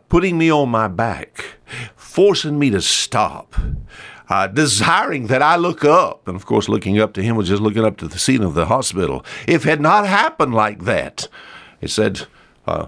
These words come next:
"my life would have been in shambles and ruin." So you said, "What are you saying?" I'm saying basically this, a very simple observation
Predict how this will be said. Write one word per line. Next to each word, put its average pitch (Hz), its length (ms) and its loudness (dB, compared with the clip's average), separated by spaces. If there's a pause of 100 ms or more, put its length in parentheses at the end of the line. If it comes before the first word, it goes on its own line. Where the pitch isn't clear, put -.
"my 98 160 0
life 90 380 -4
would 87 100 -8
have 87 60 -8
been 85 120 -2
in 76 100 -4
shambles 67 560 -6
and 69 180 -8
ruin." 64 460 -10 (200)
So 190 240 0
you 147 140 2
said, 117 180 -8
"What 87 160 -6
are 87 40 -6
you 92 100 -6
saying?" 80 380 -6 (280)
I'm 139 160 -4
saying 92 260 -4
basically 82 440 -4
this, 87 400 -4
a 117 120 0
very 117 280 -4
simple 92 460 -4
observation 76 680 -4